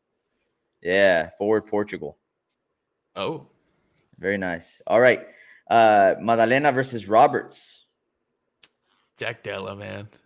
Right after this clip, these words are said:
Speaker 2: Jack Della. I hate to say I
Speaker 1: Yeah,
Speaker 2: told
Speaker 1: man.
Speaker 2: you so, man, but I was trying to get people to watch this dude outside of the U F C, and here we are. And he's just hooking people to the body and just, just
Speaker 1: Ripping 'em to the
Speaker 2: murdering
Speaker 1: body.
Speaker 2: people.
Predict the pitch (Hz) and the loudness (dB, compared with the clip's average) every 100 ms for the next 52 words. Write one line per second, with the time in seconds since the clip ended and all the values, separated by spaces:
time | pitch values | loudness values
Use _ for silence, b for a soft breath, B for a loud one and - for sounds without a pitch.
0 | _ _ _ _ _ _ _ _ _ _ | _ _ _ _ _ _ _ _ _ _
1 | _ _ _ _ - 127 135 - 101 101 | _ _ _ _ -10 -8 -8 -8 -10 -8
2 | 107 101 - b b b b b - 139 | -6 -8 -10 b b b b b -2 2
3 | 190 196 208 156 110 123 139 135 - 120 | 2 2 2 2 2 2 2 0 -4 -4
4 | 110 110 110 107 101 - _ _ _ _ | -2 -4 -6 -6 -8 -8 _ _ _ _
5 | _ _ _ _ _ _ _ - 117 - | _ _ _ _ _ _ _ -16 -12 -2
6 | 131 123 - 131 113 104 110 110 110 - | -2 -2 -6 -6 -6 -2 -2 -2 -8 -10
7 | 110 104 104 _ - 110 104 113 107 104 | -10 -10 -12 _ -8 -8 -6 -2 -2 -2
8 | 107 104 101 110 101 - _ _ 104 104 | -6 -8 -8 -10 -12 -14 _ _ -20 -14
9 | 107 104 101 101 101 98 _ _ 104 107 | -12 -10 -8 -6 -6 -10 _ _ -12 -12
10 | 101 104 - - 107 113 101 117 107 104 | -10 -10 -12 -10 -8 -8 -10 -8 -8 -8
11 | 107 101 101 101 101 95 b b 110 107 | -6 -2 0 0 -4 -12 b b -12 -8
12 | 104 - - _ _ _ _ _ _ _ | -8 -10 -18 _ _ _ _ _ _ _
13 | - 117 156 135 107 104 104 98 82 78 | -10 0 0 0 -2 -2 -2 -2 -4 -4
14 | 104 95 98 - | -8 -10 -10 -14